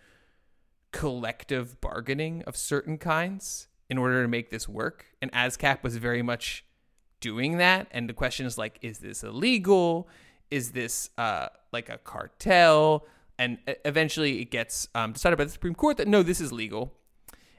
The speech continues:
And that ascap is allowed to, to shake down <laughs> restaurateurs, um, which they do really happily <laughs> and in, and often in fairly corrupt ways, uh, for a while.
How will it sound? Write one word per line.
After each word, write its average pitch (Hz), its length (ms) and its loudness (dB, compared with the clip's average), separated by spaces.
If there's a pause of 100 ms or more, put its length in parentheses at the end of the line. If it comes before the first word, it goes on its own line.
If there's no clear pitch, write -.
(100)
And 127 300 2
that 123 160 2
ascap 120 460 -2
is - 100 -8
allowed 110 400 -4
to, 110 180 -6
to - 320 -10 (1300)
shake - 480 -2
down 120 200 2 (520)
<laughs> - 420 -6
restaurateurs, 160 1120 0 (1120)
um, 165 320 6
which 208 240 0
they 220 120 6
do 208 440 0 (380)
really 294 440 4
happily 139 680 4 (340)
<laughs> - 440 -12
and 175 180 0
in, 156 160 -4 (260)
and 165 100 -2
often 170 360 2
in 143 120 0
fairly 147 300 0
corrupt - 440 -6
ways, 110 520 -10 (240)
uh, 127 240 0
for 139 160 -2
a 127 80 2
while. 120 460 -6